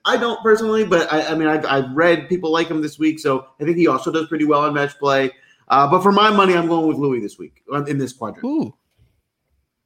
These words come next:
Speaker 2: Louis. I like that. Interesting. Yeah, you make a really good point because you don't want, like, the, if you think that the pod is the most competitive, you don't wanna take a guy that's at eleven two, and the possibility that he's not then gonna, again, make it to the Sweet Sixteen,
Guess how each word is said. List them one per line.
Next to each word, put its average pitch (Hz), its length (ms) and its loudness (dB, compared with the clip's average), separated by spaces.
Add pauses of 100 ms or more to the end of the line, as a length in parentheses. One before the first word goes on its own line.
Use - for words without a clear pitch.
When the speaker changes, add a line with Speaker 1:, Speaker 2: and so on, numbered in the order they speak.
(460)
Speaker 2:
Louis. 208 440 -8 (500)
I 190 60 -12
like 190 240 -10
that. - 320 -10
Interesting. 156 400 -8
Yeah, 170 160 2
you 151 160 2
make 190 160 2
a 175 40 2
really 165 180 4
good 147 160 0
point 180 200 0
because 120 300 -2
you 120 80 -2
don't 127 160 -2
want, 131 180 -6
like, 113 240 -4
the, 117 260 -2
if - 160 -6
you 117 80 0
think 147 300 -2
that 123 260 -4
the 113 60 -4
pod 107 580 -2
is 104 400 -4
the 101 100 -10
most 104 440 -6
competitive, 98 540 -4
you 104 100 -2
don't 107 120 -4
wanna 104 160 -6
take 110 260 -6
a 101 60 -6
guy 104 200 -2
that's 95 220 -6
at 101 60 -4
eleven 98 360 -6
two, 185 320 2
and 117 220 0 (540)
the - 100 -2
possibility 143 560 2
that 123 80 2
he's 120 180 -4
not 120 220 -4
then 120 180 -2
gonna, 113 160 -4
again, 110 320 -4
make 107 160 -6
it 98 80 -14
to - 80 -10
the 98 100 -10
Sweet - 260 -10
Sixteen, 135 580 -4